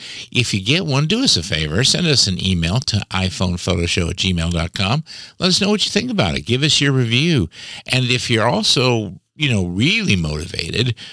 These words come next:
run over to our new site at iphone photo team dot com and leave some comments there. We have all kinds of things going on, topics, circles, et cetera. We'll tell you more about that in, uh, the end of the show.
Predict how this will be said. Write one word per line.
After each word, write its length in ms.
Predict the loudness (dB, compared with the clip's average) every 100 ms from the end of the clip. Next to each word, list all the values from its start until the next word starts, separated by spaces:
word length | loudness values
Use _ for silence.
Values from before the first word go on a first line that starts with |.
| -20 -12
run 220 | -4 -2 0
over 240 | 0 0
to 240 | 0 0
our 120 | 2 2
new 260 | 0 0
site 340 | 0 0 2 0
at 140 | -2 -6 -4
iphone 880 | 0 2 0 -2 0 2 2 -2 -4
photo 480 | 0 2 2 0
team 540 | 0 -2 0 0 0 0
dot 280 | 0 0 -2
com 580 | 0 2 4 4 2 0 -8 -16 -4
and 160 | 0 2
leave 180 | 2
some 200 | 2 0
comments 640 | 0 2 4 4 2 2 0
there. 520 | 0 2 4 2 2
We 140 | 2
have 160 | 2 2
all 140 | 0
kinds 380 | 0 0 0 0
of 180 | -4 -8
things 580 | -18 -20 -4 2 2 4
going 180 | 4
on, 220 | 4 2 0
topics, 540 | 0 0 0 -2 -2
circles, 680 | 0 2 2 0 -4 -4 -6
et 140 | -2
cetera. 400 | 2 0 0 -4
We'll 100 | -4
tell 180 | 0 0
you 120 | 2
more 220 | 0 0 0
about 240 | -2 0
that 260 | 0 0 -4 -16 -16 -20 _
in, 400 | 0 2 2 0
uh, 240 | 0 -2 -4
the 280 | -4 -4 0
end 240 | 2 2
of 100 | 2
the 120 | 2
show. 480 | 2 2 0 -2 -6